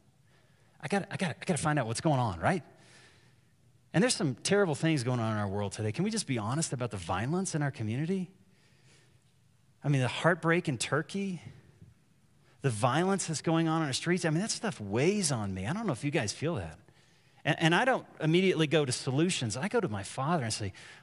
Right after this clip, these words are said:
"Lord, have mercy." Church, one of the most important things you can do is just grieve for the sin and the brokenness in the world. Don't try to evaluate it, and don't try to explain it away. Jesus, J-,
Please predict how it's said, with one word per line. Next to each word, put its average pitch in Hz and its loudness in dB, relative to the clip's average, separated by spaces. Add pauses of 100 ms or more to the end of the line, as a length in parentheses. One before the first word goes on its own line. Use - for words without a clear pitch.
(100)
"Lord, 175 0
have 139 0
mercy." 110 -6 (1300)
Church, - 0
one 247 -2
of 240 0
the 160 4
most 160 4
important 143 -2
things 143 0
you 131 -4
can 127 0
do 123 0
is 117 -2
just 139 -6 (280)
grieve 135 0
for 135 -6
the 117 -4
sin 127 -2
and 107 -6
the 104 -2
brokenness 104 -4
in 104 -8
the 101 -6
world. 107 -4 (360)
Don't 160 2
try 185 0
to 156 0
evaluate 135 2
it, 135 0
and 127 0
don't 165 -4
try - -4
to 160 0
explain 110 -4
it 101 -4
away. 87 -10 (1600)
Jesus, 196 0
J-, 143 -12